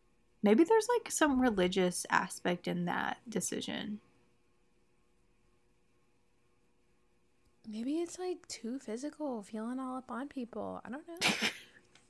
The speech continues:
Speaker 1: <laughs>
Speaker 2: Sh-, should we give
Speaker 1: I don't
Speaker 2: her a
Speaker 1: know.
Speaker 2: second go just to see what, what,
Speaker 1: Yeah.
Speaker 2: what's the best of two options?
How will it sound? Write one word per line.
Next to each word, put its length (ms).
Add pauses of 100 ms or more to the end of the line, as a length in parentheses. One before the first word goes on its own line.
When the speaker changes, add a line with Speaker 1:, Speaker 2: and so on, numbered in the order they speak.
(340)
Speaker 1:
<laughs> 240
Speaker 2:
Sh-, 220
should 240
we 100
give 200
Speaker 1:
I 20
don't 60
Speaker 2:
her 80
a 80
Speaker 1:
know. 0
Speaker 2:
second 460
go 200
just 240
to 60
see 200
what, 180 (460)
what, 260
Speaker 1:
Yeah. 420
Speaker 2:
what's 180
the 120
best 360
of 120
two 280
options? 720